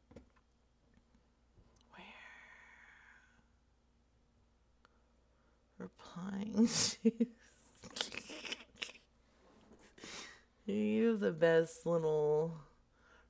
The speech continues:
rundown of what's going on. It makes me happy. Uh, <laughs> whoa.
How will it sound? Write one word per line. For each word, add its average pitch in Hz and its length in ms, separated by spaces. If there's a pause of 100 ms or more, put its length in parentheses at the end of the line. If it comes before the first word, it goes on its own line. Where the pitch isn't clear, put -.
rundown 156 680
of 156 160
what's - 360
going 156 440
on. 151 420
It 170 140
makes 165 420
me 170 140
happy. 156 640 (920)
Uh, 175 360
<laughs> 175 2000
whoa. 247 2000